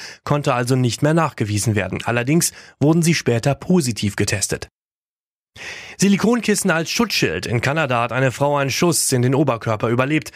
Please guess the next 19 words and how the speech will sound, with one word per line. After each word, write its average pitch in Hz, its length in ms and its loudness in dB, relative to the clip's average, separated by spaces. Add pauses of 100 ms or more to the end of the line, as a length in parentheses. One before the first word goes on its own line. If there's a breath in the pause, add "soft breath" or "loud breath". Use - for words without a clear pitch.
(220 loud breath)
wahrscheinlich 147 540 0
dank 120 300 -2
ihrer 135 260 2
Brustimplantate. 110 1200 -2 (320 loud breath)
Zu 147 100 2
dieser 151 220 4
Einschätzung 156 480 0
kommen 143 220 2
Ärzte, 147 480 0 (240 loud breath)
die 156 60 4
einen 160 160 4
spektakulären 139 760 2
Fall 156 220 -2
aus 120 160 -4
dem 131 160 0
Jahr 117 180 2
zweitausendachtzehn 120 800 -2
untersucht 104 480 -2
haben. 104 380 -4